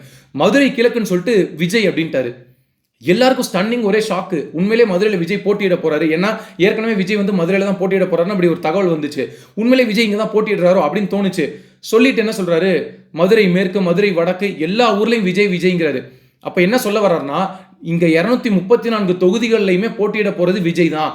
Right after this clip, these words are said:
அப்படி நினைச்சுதான் நீங்க வாக்கு செலுத்தணும், அப்படி இருந்தாதான் அது சரியா இருக்கும், விஜயின் முகம் தான் பிராண்டுன்னு அவரே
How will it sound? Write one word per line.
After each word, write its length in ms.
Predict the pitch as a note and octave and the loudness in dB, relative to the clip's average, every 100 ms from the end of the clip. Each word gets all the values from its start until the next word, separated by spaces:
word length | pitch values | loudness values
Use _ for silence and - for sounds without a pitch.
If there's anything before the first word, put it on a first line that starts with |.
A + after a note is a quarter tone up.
| - - | -10 -4
அப்படி 340 | D3+ A#3 A3 | 0 2 2
நினைச்சுதான் 320 | G#3 A3 A#3 | 0 -2 -2
நீங்க 160 | A3 F3+ | -2 -2
வாக்கு 400 | G3 G3 F#3+ E3+ | 0 -2 -2 -2
செலுத்தணும், 460 | C#3+ D3 F3+ D#3 - - | -2 -2 -2 -2 -4 -6
அப்படி 380 | D#3 - A#3 A3+ | -2 0 2 2
இருந்தாதான் 360 | G#3+ G#3+ B3 | 0 0 0
அது 100 | G#3 | 0
சரியா 380 | F3 F3+ G3 G#3+ | 0 0 2 2
இருக்கும், 560 | E3+ E3 E3 E3 E3 - - _ D3+ | 2 0 0 -2 -2 -4 -16 _ -2
விஜயின் 400 | F#3 B3 A#3+ F#3+ | 2 4 4 4
முகம் 260 | F#3 G#3 | 2 0
தான் 200 | A3 F#3+ | 0 0
பிராண்டுன்னு 320 | F3 F3 G3+ A#3+ | 0 0 0 -2
அவரே 360 | D3+ D#3+ A3+ | -2 2 2